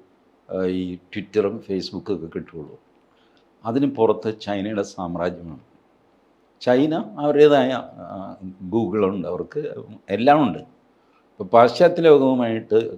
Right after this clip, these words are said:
ആ, ബന്ധം ബീജിങ്ങിന് മാത്രമേ ഉള്ളൂ. അങ്ങനെയാണ് അവര് ഈ, ആ, യുക്രൈൻ യുദ്ധത്തിൽ റഷ്യയിലെ ഇൻ്റർനെറ്റ് കട്ട് ചെയ്തു പാശ്ചാത്യ രാജ്യങ്ങൾ.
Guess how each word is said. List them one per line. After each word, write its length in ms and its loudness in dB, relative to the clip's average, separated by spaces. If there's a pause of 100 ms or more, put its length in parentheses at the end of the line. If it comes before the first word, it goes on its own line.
(140)
ആ, 260 -16 (440)
ബന്ധം 560 -8 (400)
ബീജിങ്ങിന് 500 0
മാത്രമേ 400 -4
ഉള്ളൂ. 200 -10 (960)
അങ്ങനെയാണ് 400 4
അവര് 220 2
ഈ, 480 0
ആ, 360 -4
യുക്രൈൻ 640 0
യുദ്ധത്തിൽ 640 -10 (920)
റഷ്യയിലെ 880 -2
ഇൻ്റർനെറ്റ് 560 -6 (140)
കട്ട് 160 -2
ചെയ്തു 260 -6
പാശ്ചാത്യ 440 -12
രാജ്യങ്ങൾ. 400 -20